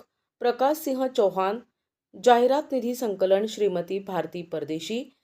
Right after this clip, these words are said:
संपर्क प्रमुख राजेंद्र सिंह परदेशी, आयोजक प्रमुख नरेंद्र सिंह बैस यांच्यासह कार्यकारिणी सदस्य दिलीप सिंह परदेशी,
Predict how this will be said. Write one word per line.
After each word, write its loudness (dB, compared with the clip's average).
संपर्क 2
प्रमुख -2
राजेंद्र 0
सिंह -6
परदेशी, -6
आयोजक 2
प्रमुख 0
नरेंद्र 0
सिंह -8
बैस -4
यांच्यासह 2
कार्यकारिणी 0
सदस्य -2
दिलीप -4
सिंह -8
परदेशी, -6